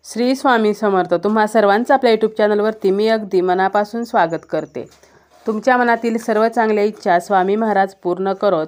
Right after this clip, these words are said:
हीच स्वामींच्या चरणी प्रार्थना करते आणि आजच्या व्हिडिओला सुरुवात करते.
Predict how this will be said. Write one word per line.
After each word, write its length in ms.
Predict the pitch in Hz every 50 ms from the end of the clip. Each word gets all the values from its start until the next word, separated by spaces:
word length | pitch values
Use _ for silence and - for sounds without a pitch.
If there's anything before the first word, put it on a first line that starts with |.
| -
हीच 280 | - 190 208 214 214 -
स्वामींच्या 520 | - 226 196 180 175 185 202 214 240 233 240
चरणी 320 | 233 254 240 226 226 233
प्रार्थना 500 | 226 233 208 175 170 170 - 185 185 185
करते 400 | 185 - 208 202 196 - 151 147 160 - - - - - - - - - - - -
आणि 140 | 151 190 208
आजच्या 360 | 208 208 208 - - - 240
व्हिडिओला 500 | 240 240 226 202 185 180 180 180 190 196 208
सुरुवात 380 | 214 233 202 185 156 151 - - -
करते. 360 | 180 160 156 - - 139 131